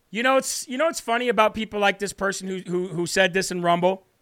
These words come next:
is that they watch every day. They watch every day, which means what they're really here for is this. What they're really here for is salvation.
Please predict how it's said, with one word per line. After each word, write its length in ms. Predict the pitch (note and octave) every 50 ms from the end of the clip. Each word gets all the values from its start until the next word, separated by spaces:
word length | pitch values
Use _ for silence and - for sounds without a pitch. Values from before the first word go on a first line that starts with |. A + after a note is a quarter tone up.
| _ _
is 160 | F#3 F3+ E3
that 140 | G#3 G3+ -
they 120 | G#3 G3+
watch 380 | F#3+ F#3+ G#3 G#3+ A3 G#3+ - - -
every 320 | F#3+ F#3+ F3+ F3+ G3 G3
day. 340 | E3 F3+ E3+ D3 A#2+ F#2+ - _ _ _ _ _ _ _ _ _ _ _ _ _ _ _ _ _ _ _ _ _ _ _ _ _ _ _ _ _ _ -
They 140 | E3 F#3+ G3
watch 360 | F#3+ G3 G#3 G#3+ A3+ A3 -
every 260 | G#3+ G#3 F3+ G3 G3
day, 300 | F#3 G3 G3 F#3 C3 G#2 _ _ _ _ _ _ _ _ _ _ _ _ _ _ _ _ _ _ _ _ _ _ _ _
which 200 | F3 F#3 - -
means 320 | A3+ B3 B3 C4 C4 G3+
what 240 | G3+ A3+ A#3 A#3 - _ _ _
they're 220 | F#3+ G#3 G3+ G3+
really 300 | G3 A3 B3 B3 B3+ A#3+
here 200 | F3+ G3+ G3+ G3+
for 480 | F#3+ - - G3+ G3 G3 F#3+ F#3+ F#3 - - _ _ _ _ _ _ _
is 200 | - F#3+ F3 C#3+
this. 480 | E3 F#3+ F3+ C#3 - - - - - - _ _ _ _ _ _ _ _ _ _ _ _ _ _ _ _ _ _ _ _ _ - - _ _ _
What 80 | -
they're 100 | F3 A3
really 280 | G#3+ A#3 B3+ C4+ C4 A3+
here 160 | A3+ A#3 A#3
for 360 | A#3 - A3+ A3+ A3 A3 A3
is 240 | G#3+ G3+ G#3 G3+ G3+
salvation. 680 | - G#3+ G3+ F#3+ F#3 F#3+ F#3+ F#3+ F3+ - E3+ B2 G2